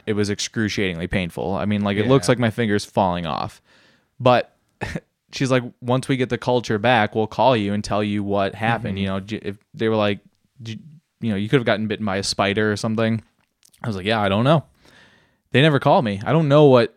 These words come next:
Speaker 1: I don't know what caused it. There was nothing. They never said anything."
Speaker 2: Did it just get better over time then?
Speaker 1: It got better over time because, um, I did the first round of antibiotics, and then it would still,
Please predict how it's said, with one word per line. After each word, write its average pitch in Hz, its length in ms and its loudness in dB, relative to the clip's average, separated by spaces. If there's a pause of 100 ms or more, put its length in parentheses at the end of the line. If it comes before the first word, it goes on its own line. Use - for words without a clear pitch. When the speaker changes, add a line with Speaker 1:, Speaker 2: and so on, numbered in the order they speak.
(140)
Speaker 1:
I 110 80 -2
don't 123 100 0
know 120 100 2
what 117 180 4
caused 120 340 4
it. 73 200 -4
There 110 120 0
was 107 140 0
nothing. 110 760 0 (160)
They 113 180 2
never 113 420 4 (160)
said 120 280 2
anything." 117 420 0
Speaker 2:
Did 120 100 2
it 117 100 -2
just 120 240 -10
get 104 180 -4
better 113 280 -6
over 113 200 -6
time 113 320 -8
then? 196 300 -8 (380)
Speaker 1:
It 131 140 2
got 143 220 6
better 139 200 6
over 127 220 6
time 131 420 2
because, 120 540 2 (240)
um, 104 420 0
I 107 120 -2
did 113 120 -4
the 113 60 -4
first 127 320 0
round 127 180 0
of 120 80 -2
antibiotics, 110 920 0 (100)
and 110 160 0
then 107 180 2
it 110 60 0
would 113 200 -2
still, 123 600 2